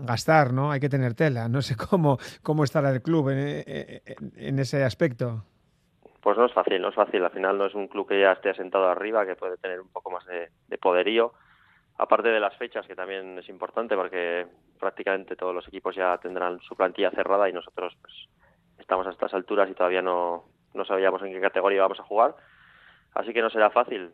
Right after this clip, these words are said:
Speaker 2: Bueno, los, los de la directiva están trabajando muchísimo en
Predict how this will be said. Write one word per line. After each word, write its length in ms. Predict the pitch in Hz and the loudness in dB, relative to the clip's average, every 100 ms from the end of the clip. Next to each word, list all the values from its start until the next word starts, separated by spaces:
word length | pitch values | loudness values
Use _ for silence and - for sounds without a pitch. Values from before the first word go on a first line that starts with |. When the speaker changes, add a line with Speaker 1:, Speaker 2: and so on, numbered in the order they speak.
| _ - | _ -12
Speaker 2:
Bueno, 220 | 110 101 - | -10 -10 -10
los, 320 | 98 92 90 - - - _ _ - | -6 -6 -6 -14 -20 -20 _ _ -8
los 260 | 98 95 | -6 -4
de 140 | 98 95 | -4 -2
la 80 | |
directiva 400 | 95 95 - 110 | -2 -2 -6 -4
están 240 | 104 107 98 | -4 -4 -6
trabajando 420 | 98 92 104 98 | -4 -4 -4 -6
muchísimo 560 | 98 - 107 113 104 98 | -8 -12 -10 -4 -2 0
en 480 | 95 95 92 92 | -2 -6 -10 -14